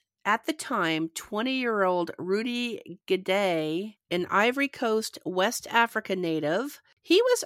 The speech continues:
also arrested at the same time for Meredith's murder. I mean, that part wasn't in the news a whole lot. They arrested three people here, not just one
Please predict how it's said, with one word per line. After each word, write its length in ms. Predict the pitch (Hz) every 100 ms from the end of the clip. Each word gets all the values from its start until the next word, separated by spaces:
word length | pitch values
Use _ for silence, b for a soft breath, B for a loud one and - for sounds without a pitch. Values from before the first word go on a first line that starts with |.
| -
also 460 | 208 254 - 240 180
arrested 560 | 185 175 233 - 185 -
at 120 | 175
the 80 | 180
same 340 | - 185 185
time 360 | - 165 160 160
for 140 | 156
Meredith's 600 | 151 147 151 147 143 -
murder. 600 | 131 131 127 101 64 - _ -
I 200 | 117 151
mean, 180 | 220 214
that 260 | 214 294 -
part 280 | 233 202 190
wasn't 280 | 185 180
in 120 | 175 165
the 80 |
news 240 | 180 202 175
a 80 | 147
whole 320 | 175 156 151
lot. 440 | 156 175 107 98 92
They 220 | 208 339
arrested 400 | 294 285 - 233
three 260 | - 214 -
people 380 | 220 196 165
here, 320 | 170 156 117 165
not 240 | 180 196
just 200 | 202 -
one 420 | 185 175 131 143